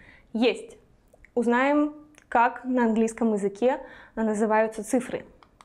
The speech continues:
Начнем с десятков. Thirty, тридцать.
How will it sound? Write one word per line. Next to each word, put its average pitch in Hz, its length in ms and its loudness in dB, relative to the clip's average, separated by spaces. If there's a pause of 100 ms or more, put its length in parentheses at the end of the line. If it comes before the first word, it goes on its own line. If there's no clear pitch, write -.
(2000)
Начнем 311 520 0
с 294 420 0 (140)
десятков. 240 680 -2 (480)
Thirty, 359 680 0 (800)
тридцать. - 580 -2